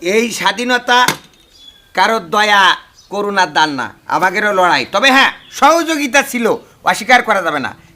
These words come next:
কিন্তু তার অর্থ এই না যে তোমার এত উৎফুল্ল হতে হবে। এই তা ভারতের সরকার, বর্তমান সরকার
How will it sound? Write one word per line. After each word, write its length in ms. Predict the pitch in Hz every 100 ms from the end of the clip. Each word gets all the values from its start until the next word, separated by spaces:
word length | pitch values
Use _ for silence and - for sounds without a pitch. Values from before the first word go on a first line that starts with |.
| -
কিন্তু 280 | 220 220
তার 240 | 247 226 240
অর্থ 220 | 240 233
এই 180 | 247 254
না 200 | 247 185 - _ _
যে 140 | 156 220
তোমার 320 | 208 233 214 - - _
এত 340 | 202 226 - 269 269 247
উৎফুল্ল 520 | 226 - 196 233 233 240
হতে 300 | 202 196 185
হবে। 160 | 151 101 - _ _
এই 200 | - 262 208 - _ _ _ -
তা 120 | - 185 180 _ _ _
ভারতের 460 | 160 170 190 190 190 -
সরকার, 400 | 196 196 226 233 - _ _ _ _ _ _ _
বর্তমান 540 | - 269 262 302 302 269 185
সরকার 300 | 143 110 -